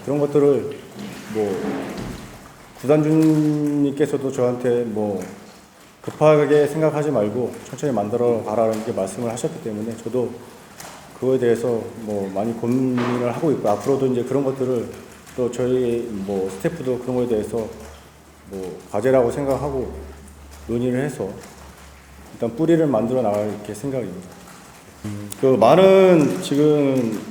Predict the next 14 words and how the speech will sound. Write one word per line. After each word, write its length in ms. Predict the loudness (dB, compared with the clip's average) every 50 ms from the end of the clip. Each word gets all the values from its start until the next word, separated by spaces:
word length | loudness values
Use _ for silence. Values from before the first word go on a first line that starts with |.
| -16 -10 -8
그 300 | -4 -4 -2 -2 0 2
감독님들한테 840 | 2 4 4 4 4 6 6 6 6 6 4 4 2 2 2 0 -2
지금 240 | -2 -2 -4 -4 -4
제가 340 | -4 -4 -2 0 0 0 -2
그 460 | -4 -6 -6 -6 -6 -6 -8 -10 -12 -14 -16 -18 -20 -20 -20 -20 -20 -20 -8
전화를 280 | -4 -2 0 0 2
많이 180 | 2 2 0 0
받았습니다. 560 | -2 -4 -6 -8 -8 -8 -8 -10 -8 -8 -10 -12 -12 -14 -18 -20 -18 -16
그리고 180 | -12 -10 -10 -8
제가 400 | -8 -8 -6 -4 -4 -4 -4 -6 -8 -14 -16 -18 -20 -20 -20 -20 -20 -20 -20 -20 -20 -20 -18 -14 -14 -12 -12 -12 -8
뭐, 420 | -6 -4 -2 -2 -2 -2 -4 -6 -6
선수 720 | -6 -6 -6 -4 -2 2 2 4 4 4 4 4 2 0 -2
시절에도 460 | -4 -4 2 4 4 4 4 4 0
그랬지만은 720 | 0 -2 -2 -2 -2 0 0 2 2 2 0 0 -2